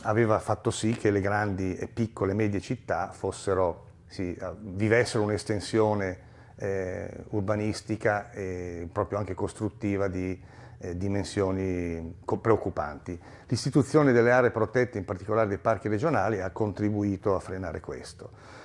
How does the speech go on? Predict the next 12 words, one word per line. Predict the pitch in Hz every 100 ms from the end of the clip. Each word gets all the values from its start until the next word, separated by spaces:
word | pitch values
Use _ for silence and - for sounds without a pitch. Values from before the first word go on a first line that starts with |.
| - -
Devo | - 127 151
dire | 143 170 208
che | - 143 143 139
nel | 123 139 135
tempo, | - 143 160 156 180 190 185 - - -
eh, | 120 117 110 107 107
in | 104
questi | 123 120 -
quarantacinque | 110 110 110 107 - 110 104 113
anni, | 120 131 147 175 180 - -
gli | - 104
amministratori, | 98 95 95 - 95 - 90 131 104